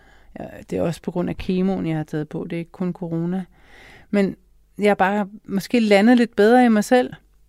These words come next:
Så kunne jeg have valgt at kaste mig over en anden del af min krop, som jeg er utilfreds med. Men jeg tror mere, at jeg er landet i, at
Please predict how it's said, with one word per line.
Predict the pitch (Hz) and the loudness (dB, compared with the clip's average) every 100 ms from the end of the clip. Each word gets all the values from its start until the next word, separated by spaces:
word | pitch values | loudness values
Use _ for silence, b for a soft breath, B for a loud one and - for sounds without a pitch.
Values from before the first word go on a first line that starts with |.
| _ _ _ _ | _ _ _ _
Så | - | -12
kunne | - 208 | 4 4
jeg | 190 | 4
have | 175 | 2
valgt | 180 185 | -2 -2
at | - | -2
kaste | 175 - | -2 0
mig | 180 | -4
over | 185 | -2
en | 175 | 0
anden | 175 185 | 0 0
del | 196 185 185 | 0 -2 -2
af | 185 | -2
min | 175 | -2
krop, | - 170 | 0 -2
som | - 190 | 0 -2
jeg | |
er | 180 | -2
utilfreds | 170 190 180 175 180 | -4 -2 -2 -2 -2
med. | 180 | 0
Men | 175 | 0
jeg | 175 | -2
tror | - 202 | -2 -2
mere, | 196 202 214 | 0 2 4
at | |
jeg | 190 | 4
er | |
landet | 175 170 185 | 2 2 0
i, | 185 | 0
at | 180 - | -2 -6